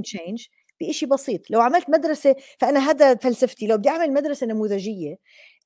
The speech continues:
آم، رح تفيد عدد معين من الأطفال، بس هيك هذا حراك مجتمعي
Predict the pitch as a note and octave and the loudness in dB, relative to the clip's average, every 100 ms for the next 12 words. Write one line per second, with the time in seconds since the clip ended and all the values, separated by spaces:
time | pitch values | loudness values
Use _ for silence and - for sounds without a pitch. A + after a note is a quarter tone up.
0 | - G#3 G#3 G3+ - - B3 C4+ - C#4+ | -4 0 0 -2 -10 -8 -4 -4 -2 0
1 | B3 C4 A#3+ A3+ G#3+ A3 F#3 D#3 - E3+ | 2 2 2 0 -4 -4 -4 -8 -8 -10
2 | D#3 G3+ - D4 F4+ E4 F4+ A#3 A#3+ A#3+ | -6 -6 -2 0 0 -2 -6 -4 -4 -4
3 | A3+ A#3+ B3+ - F#3+ - A#3 A3 D#3+ D#3+ | -4 -4 -4 -6 -14 -10 -8 -8 -8 -12